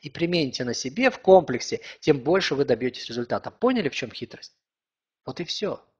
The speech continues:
Ну, а если вы, вам понравилось,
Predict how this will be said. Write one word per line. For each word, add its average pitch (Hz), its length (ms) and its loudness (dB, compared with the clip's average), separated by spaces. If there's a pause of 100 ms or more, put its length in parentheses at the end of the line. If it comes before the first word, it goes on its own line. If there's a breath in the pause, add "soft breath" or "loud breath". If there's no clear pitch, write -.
(1700 loud breath)
Ну, 202 180 4
а 170 100 6
если 156 360 4
вы, 127 360 4 (440 loud breath)
вам 135 200 6
понравилось, 120 760 0